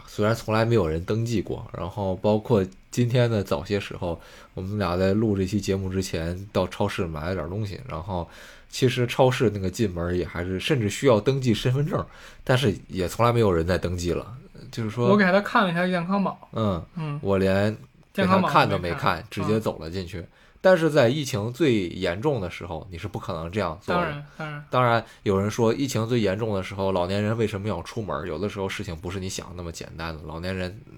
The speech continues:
Speaker 1: 你
Speaker 2: 有各种各样的理由。
Speaker 1: 有各种各样的理由需要出门。
Speaker 2: 而且这是他的人权吧？这是他的权利啊。
Speaker 1: 对呀。
Speaker 2: 对呀。
Speaker 1: 这就是 <laughs> 一个，
Speaker 2: <laughs> 嗯，
Speaker 1: 呃，危险的边界了。
Speaker 2: 嗯。
Speaker 1: 嗯，
Speaker 2: <laughs> 好吧，好吧。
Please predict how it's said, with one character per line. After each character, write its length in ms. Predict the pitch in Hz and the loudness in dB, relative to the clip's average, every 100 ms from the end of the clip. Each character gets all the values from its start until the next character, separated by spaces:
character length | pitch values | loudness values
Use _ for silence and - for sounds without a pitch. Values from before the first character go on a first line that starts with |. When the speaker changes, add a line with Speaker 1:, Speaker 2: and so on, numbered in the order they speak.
| 67 60 | -20 -16
Speaker 1:
你 180 | 85 - - - - | -16 -18 -20 -20 -8
Speaker 2:
有 120 | 180 | -2
各 140 | 165 247 | 4 4
种 120 | 165 | 6
各 80 | 170 | 4
样 200 | 143 151 | 4 2
的 60 | |
理 120 | 143 139 | 0 2
由。 120 | 101 | 4
Speaker 1:
有 40 | 117 | 6
各 120 | 139 | 6
种 140 | 110 | 6
各 80 | 107 | 4
样 160 | 120 104 | 6 6
的 80 | 98 | 2
理 120 | 82 | 2
由 200 | 80 92 | 0 0
需 220 | - 139 | 0 6
要 180 | 120 90 | 6 6
出 240 | - 90 | 0 -8
门。 160 | 73 69 - - | -8 -10 -8 2
Speaker 2:
而 120 | 254 | 4
且 100 | 277 | 4
这 160 | - 302 | 2 0
是 120 | 254 | 2
他 180 | 277 285 | 4 6
的 240 | 254 196 - | 6 4 -4
人 200 | - 175 | -4 0
权 320 | 247 190 143 175 | 0 -2 -6 -4
吧？ 300 | 160 127 - _ _ _ _ - | -4 -6 -16 _ _ _ _ -6
这 100 | 269 | -2
是 80 | 233 | 0
他 120 | 247 | 2
的 100 | 233 | 2
权 340 | - - 131 190 | 0 -4 -4 0
利 200 | 226 147 | 0 -2
啊。 200 | 131 - _ - | -8 -16 _ 2
Speaker 1:
对 180 | 120 | 4
呀。 220 | 110 104 123 _ _ | 4 2 -4 _ _
Speaker 2:
对 120 | 165 156 | -8 -8
呀。 160 | 147 - | -8 -4
Speaker 1:
这 140 | - 113 | 2 4
就 180 | 107 | 4
是 400 | 98 104 90 - - _ - - 120 - | 4 0 0 -4 -8 _ -20 -16 -14 -10
<laughs> 680 | 123 - - 190 160 - | -12 -14 -6 -4 -4 -4
一 140 | 110 107 | 0 6
个， 440 | 117 107 98 - | 8 8 4 0
Speaker 2:
<laughs> 40 | - | -6
嗯， 280 | 170 156 104 | -4 -2 0
Speaker 1:
呃， 60 | |
危 140 | 107 131 | 4 6
险 220 | 127 92 | 6 4
的 60 | 95 | 4
边 200 | 120 117 | 4 6
界 180 | 123 | 6
了。 360 | 196 185 185 185 240 | 6 4 2 6 8
Speaker 2:
嗯。 340 | 226 226 196 | 10 10 6
Speaker 1:
嗯， 220 | 127 110 | 2 0
Speaker 2:
<laughs> 0 | - | 0
好 180 | 165 | 0
吧， 220 | 156 160 160 | 0 -2 -2
好 140 | 147 | -6
吧。 340 | 139 143 110 | -8 -6 -6